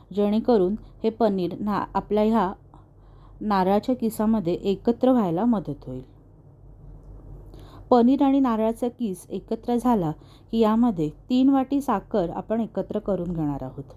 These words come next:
सर्व साहित्य एकजीव झालं की वेलची पावडर एकत्र करून घेणार आहोत. साखरेमुळे या मिश्रणाला पाणी सुटू शकतं, तर हे पाणी आपल्याला आटवून घ्यायचं आहे. हे मिश्रण आपल्याला खूप जास्त पातळ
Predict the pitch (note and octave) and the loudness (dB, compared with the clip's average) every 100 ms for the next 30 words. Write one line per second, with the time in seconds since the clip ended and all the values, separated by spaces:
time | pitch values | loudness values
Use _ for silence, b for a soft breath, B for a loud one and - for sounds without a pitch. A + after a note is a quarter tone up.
0 | - B B B - - A#3 A3 C4+ C#4 | -20 B B B -8 4 4 4 2 2
1 | B3 A#3+ - G#3+ D#3+ D#3+ B - G3 F#3+ | 0 0 -4 -2 -2 -6 B -8 -6 -6
2 | - A3+ B3+ A#3+ B3 G3 C#3+ - b b | -2 0 2 2 2 2 -2 -6 b b
3 | - A#3 G3 G3 F#3+ B3+ A#3+ A#3 A#3+ - | -6 -2 2 0 0 -4 0 2 2 -2
4 | F3+ F3+ - F#3+ F#3+ F#3+ G#3+ G3+ D#3+ C#3+ | -6 -6 -6 -6 -4 -2 -2 -2 -2 -2
5 | B2 B2 A2 - - - b b - - | -6 -12 -14 -16 -20 -20 b b -12 0
6 | G#3 G#3 C4 C#4+ C#4 G3 F#3+ G#3 A3+ G3 | 2 2 2 4 4 2 0 0 0 0
7 | A3 A3 A3+ E3 D#3 b b b A3 G#3+ | -2 0 0 -2 -4 b b b 0 2
8 | A#3+ - A#3 G3 E3 D3 - C3+ - - | 2 0 -4 -4 -6 -10 -12 -14 -14 -20
9 | - F#3+ F#3 G#3 - F#3+ G3+ G#3+ G#3+ G#3+ | -12 -10 -4 -4 0 0 0 0 0 -2
10 | F#3 G#3+ - D#3+ - G3 G#3+ F3+ C#3+ - | -2 -4 -6 -6 -2 0 0 0 -2 -6
11 | D3 C#3 C3 - B B B - A3 A3 | -10 -8 -12 -14 B B B -2 2 2
12 | A3 A#3+ A#3 A#3 A#3+ G#3+ F#3 - G#3+ G#3 | 4 4 2 2 0 0 -2 -4 -2 2
13 | A3+ - A#3 - A3+ - - A3 | 0 0 -6 -2 -4 -4 0 2